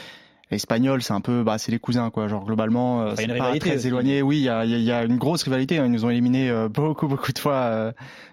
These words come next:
Speaker 1: dans les compétitions internationales. Mais, euh, mais non, très, très surpris parce que ça va vraiment pas avec, euh, la communication de la Fédé.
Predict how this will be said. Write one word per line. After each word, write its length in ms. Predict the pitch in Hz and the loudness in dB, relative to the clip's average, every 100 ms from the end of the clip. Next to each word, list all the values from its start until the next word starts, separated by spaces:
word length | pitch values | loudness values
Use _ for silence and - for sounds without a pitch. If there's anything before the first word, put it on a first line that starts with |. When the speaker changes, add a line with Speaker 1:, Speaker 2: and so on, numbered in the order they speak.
| - | -2
Speaker 1:
dans 100 | 123 | 0
les 80 | 117 | 0
compétitions 400 | - 123 - 131 | -2 -4 -2 -2
internationales. 500 | 120 117 131 160 170 | 0 0 0 0 2
Mais, 300 | 123 120 120 | 2 2 2
euh, 560 | 117 113 113 113 113 113 - - - - - | 2 2 2 2 2 0 -4 -14 -20 -10 -2
mais 160 | 120 | 0
non, 260 | 123 139 127 | 2 2 0
très, 340 | - 143 135 | 0 0 0
très 160 | - 151 | 0 -2
surpris 340 | - 139 - | -2 -2 -2
parce 160 | 165 139 | -2 -2
que 60 | 131 | -2
ça 100 | 127 | 0
va 120 | 120 | 0
vraiment 240 | 113 135 | 2 0
pas 200 | 127 147 | 2 2
avec, 260 | 139 120 - | 2 0 -2
euh, 440 | 117 110 110 110 107 - | -2 0 0 -2 -4 -4
la 120 | 117 | -4
communication 460 | 117 123 120 117 - | 0 0 0 -2 -2
de 40 | |
la 60 | 117 | -4
Fédé. 260 | 110 107 | -2 -4